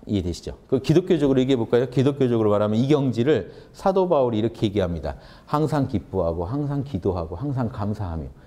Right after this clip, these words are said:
그게 무념 안에서 안 살면, 성령 안에서 안 살면 고마우면 안 됩니다.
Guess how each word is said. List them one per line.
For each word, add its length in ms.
그게 180
무념 400
안에서 320
안 160
살면, 280
성령 380
안에서 240
안 100
살면 300
고마우면 400
안 100
됩니다. 380